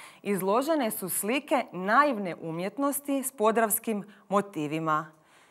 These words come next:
Vi ćete učiti kakva je to naivna umjetnost, ali ovdje možete vidjeti primjer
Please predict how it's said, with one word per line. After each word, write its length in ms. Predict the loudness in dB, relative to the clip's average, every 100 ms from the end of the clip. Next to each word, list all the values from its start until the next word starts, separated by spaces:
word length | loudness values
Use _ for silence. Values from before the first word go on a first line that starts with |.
| _ 0
Vi 120 | 0
ćete 280 | 0 0 2
učiti 400 | 2 0 -4 4
kakva 360 | 4 4 2
je 120 | 0
to 240 | 0 0 -2 -6
naivna 540 | 4 6 6 0 -6
umjetnost, 680 | -6 -6 -6 -4 -4 -4 -2 4
ali 260 | 6 6
ovdje 220 | 4 4
možete 400 | 4 4 2 -2
vidjeti 280 | -2 -2 -4
primjer 560 | -6 -2 0 2 0